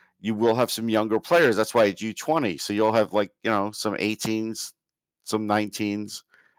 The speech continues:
and then you'll have twenties too. Uh, sometimes you even have younger than eighteen. So depending on the country, we've had younger than that. And so that's something where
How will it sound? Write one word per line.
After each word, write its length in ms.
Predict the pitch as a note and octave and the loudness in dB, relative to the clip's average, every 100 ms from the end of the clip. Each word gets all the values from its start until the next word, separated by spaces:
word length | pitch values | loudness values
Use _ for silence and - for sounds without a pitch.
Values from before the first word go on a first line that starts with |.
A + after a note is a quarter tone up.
| _ | _
and 160 | G2 G2+ | 0 2
then 140 | G2+ | 2
you'll 120 | G2 | 4
have 120 | G2+ - | 2 2
twenties 420 | G#2 G#2 F#2 - | 2 2 2 0
too. 420 | C#3 B2 F2+ - - - - | 4 4 4 0 -14 -20 -2
Uh, 200 | - F#2+ | 4 4
sometimes 420 | - G#2+ A2+ G#2+ | 4 0 2 0
you 80 | G2+ | -2
even 140 | G2+ G#2 | -2 0
have 160 | G#2 | 2
younger 280 | G#2 B2+ A#2+ | 2 2 0
than 120 | F2 | 0
eighteen. 420 | F2 - - - _ _ - _ | -4 -6 -12 -14 _ _ -20 _
So 240 | - G2+ F#2+ | -2 0 0
depending 400 | F#2 G#2+ F#2+ G2 | 0 0 0 0
on 120 | F#2 | -2
the 60 | F2+ | -2
country, 440 | F#2+ E2+ F#2+ F2+ | -4 -4 -6 -6
we've 200 | F#2 F2+ | -6 2
had 200 | F#2 F#2 | 2 4
younger 280 | A2 A2+ G2+ | 2 2 2
than 140 | E2+ | 2
that. 240 | E2+ D2+ - _ _ - - _ | -2 -2 -4 _ _ -20 -20 _
And 220 | A2 A2+ - | 2 2 4
so 140 | C3 | 6
that's 280 | C#3+ E3+ - | 6 6 4
something 440 | D3+ C3+ C#3+ C3 | 4 4 2 2
where 480 | A#2+ A#2+ A#2 G#2+ | 4 6 6 4